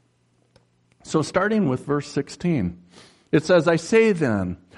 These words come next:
walk in the Spirit, and you shall not fulfill the lust of the flesh. For the lust,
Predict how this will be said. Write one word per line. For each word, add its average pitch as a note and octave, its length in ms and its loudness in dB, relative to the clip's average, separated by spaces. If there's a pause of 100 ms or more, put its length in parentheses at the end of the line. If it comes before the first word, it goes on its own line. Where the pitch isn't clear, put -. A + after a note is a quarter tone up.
(120)
walk A#3+ 320 4
in G3 140 4
the D3+ 80 2
Spirit, D#3+ 380 2
and E3 140 2
you G3 120 2
shall F3+ 240 0
not F3 240 0
fulfill D#3+ 480 0
the B2 120 -2
lust B2 400 -2
of C#3 100 -2
the D3+ 80 0
flesh. D#3+ 600 -4 (360)
For G#3+ 180 6
the G3 100 4
lust, A#3 480 0